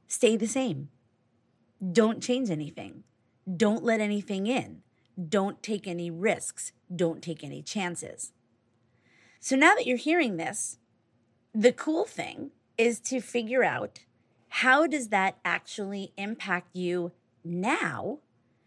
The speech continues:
when it comes to building, creating,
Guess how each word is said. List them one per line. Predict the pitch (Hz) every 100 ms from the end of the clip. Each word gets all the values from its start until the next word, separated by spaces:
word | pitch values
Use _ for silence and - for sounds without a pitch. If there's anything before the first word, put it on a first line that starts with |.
| _ _
when | 220 214
it | 240 -
comes | - 170 185
to | - 226
building, | 175 165 160 190 226 247 _ _ _
creating, | - 277 220 160 160 185 220